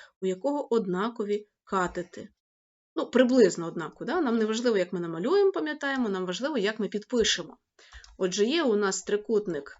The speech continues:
називаємо його А Б С, у нього кут С прямий, і катети А С і С Б рівні. Ось ми маємо рівнобедерний прямокутний трикутник.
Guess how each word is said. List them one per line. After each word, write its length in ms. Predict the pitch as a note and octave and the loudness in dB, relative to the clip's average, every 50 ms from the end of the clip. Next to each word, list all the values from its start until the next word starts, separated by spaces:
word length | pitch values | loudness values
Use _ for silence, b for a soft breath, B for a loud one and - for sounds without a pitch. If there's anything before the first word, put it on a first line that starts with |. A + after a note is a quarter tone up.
| _ _ - | _ _ -14
називаємо 520 | - E3+ E3+ F#3+ F3+ F#3+ G3 F#3 F3 E3 | -12 -10 -8 -6 -4 -4 -2 -2 -2 -4
його 220 | D#3 D#3+ E3+ - - - | -6 -8 -10 -10 -8 -4
А 240 | G#3 A3 G3 F3+ | -2 0 0 0
Б 240 | E3 E3+ F3 D#3 C#3+ | 0 -2 -2 -2 -4
С, 580 | - - - - E3+ D#3 D#3 D#3+ F#3 B3+ E4+ F#4+ _ _ _ _ B B B B - | -4 -6 -6 -6 -6 -6 -6 -6 -6 -6 -6 -8 _ _ _ _ B B B B -4
у 80 | G#3 A#3+ | -2 0
нього 300 | C4+ C#4 B3+ A#3+ A#3 A#3 | 2 4 4 2 2 0
кут 240 | - B3 A#3 A#3 | -2 -4 -4 -2
С 300 | - - - G#3 F3+ - - - | -4 -2 0 0 0 0 -2 -2
прямий, 680 | G3+ A#3 A#3 G#3+ G3 F3 E3 D#3+ F3 A#3 D#4 F#4+ - B B B B B | 0 2 2 2 2 0 -2 -2 -2 -2 -2 -2 -4 B B B B B
і 100 | A3+ A3+ | -8 -4
катети 580 | A#3 C4 A#3+ A3+ A3 - F#3 F#3 - G3+ - - | 0 2 2 2 2 0 -2 -2 -2 -4 -4 -2
А 220 | A3+ G#3 F#3+ F3 | 0 0 0 0
С 180 | F3+ - - - - | -2 -4 -6 -6 -6
і 80 | G3 F3+ | -8 -8
С 200 | F#3 - - F3+ | -6 -6 -8 -6
Б 300 | E3 F3 A3+ D4+ F#4 G4 - _ _ - | -2 0 0 0 0 -2 -6 _ _ -4
рівні. 520 | G3+ G#3+ A3+ A#3 G#3+ F#3 F3 D#3+ - - b b b | -2 0 2 2 2 2 0 -4 -10 -12 b b b
Ось 180 | b G#3 G#3 - | b -2 0 0
ми 120 | F3+ E3 | -2 -4
маємо 440 | E3 F3+ G#3+ C#4+ E4+ E4 F4 E4+ E4+ - | -2 -2 0 0 2 0 0 -2 -2 -2
рівнобедерний 920 | A3 A#3+ A#3+ G#3 F#3 F3+ E3+ F3 F3+ G3+ C4 C#4 B3+ C#4+ C#4 C#4+ C#4+ C#4+ | 0 2 2 2 2 0 0 2 2 2 2 2 2 0 0 0 -2 -2
прямокутний 800 | C#4+ - F#3+ F3 F3+ E3+ F3 - G3 A3 A3+ A#3 A3+ A3 A3+ - | -2 -2 -2 -2 -2 -4 -4 -2 -2 -2 0 0 -2 -4 -4 -6
трикутник. 580 | - - A3+ G#3+ - F#3+ F3 - - - - | -6 -4 -4 -2 -2 -2 -4 -4 -6 -14 -18